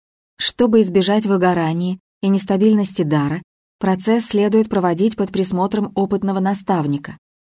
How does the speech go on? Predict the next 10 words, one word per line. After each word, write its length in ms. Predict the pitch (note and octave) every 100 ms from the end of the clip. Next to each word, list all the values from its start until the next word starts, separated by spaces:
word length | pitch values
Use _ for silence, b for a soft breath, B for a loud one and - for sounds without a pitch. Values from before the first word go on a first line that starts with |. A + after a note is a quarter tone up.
| _
в 80 | -
среде, 460 | G#3 G3+ E3+ F#3+
максимально 640 | G3+ G#3+ - F#3 F3+ G3+ G#3+
защищенной 720 | G3+ F#3 F#3+ - G3 G#3 G#3
от 100 | G3
внешних 460 | F#3 F3 F#3 G3 F#3+
раздражителей. 800 | G3 F#3+ G3+ G3 E3+ D3+ C#3+ D3+ _ _ _ _
Желательно 640 | G3+ A3 G#3 G#3 A3+ A3 G#3+
использовать 580 | - G#3 G3+ A3 A#3
купол, 460 | - G#3 F#3+ G#3 G#3+